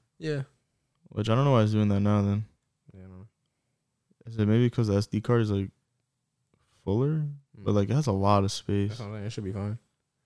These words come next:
Speaker 2: All right, whatever. You wanna sync it again? Or no?
Speaker 1: Yeah, that's fine. Go ahead. All right.
Speaker 2: We're back.
Speaker 1: That was next.
Speaker 2: That was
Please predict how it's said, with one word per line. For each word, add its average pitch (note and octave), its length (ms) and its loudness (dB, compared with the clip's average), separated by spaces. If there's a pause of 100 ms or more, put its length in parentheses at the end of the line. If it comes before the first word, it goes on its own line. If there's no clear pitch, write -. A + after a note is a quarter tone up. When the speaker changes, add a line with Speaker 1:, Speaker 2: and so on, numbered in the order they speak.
(120)
Speaker 2:
All G2+ 80 -20
right, G#2 80 -6
whatever. G#2 200 -4
You G#2+ 100 -4
wanna G#2+ 140 2
sync A2+ 240 -2
it A#2+ 120 0
again? A#2+ 280 -4
Or A2 80 -12
no? G2 100 -20 (160)
Speaker 1:
Yeah, F3 60 -20 (120)
that's F3 120 -20
fine. C#3+ 160 -20 (140)
Go C#3 80 -20
ahead. C#3 100 -18 (1500)
All A2 100 -2
right. C3 340 6 (680)
Speaker 2:
We're - 80 -12 (220)
back. - 180 -8 (840)
Speaker 1:
That G#2+ 80 -12
was A2+ 140 -8
next. B2+ 280 -10 (280)
Speaker 2:
That F2+ 100 -8
was G2+ 120 -6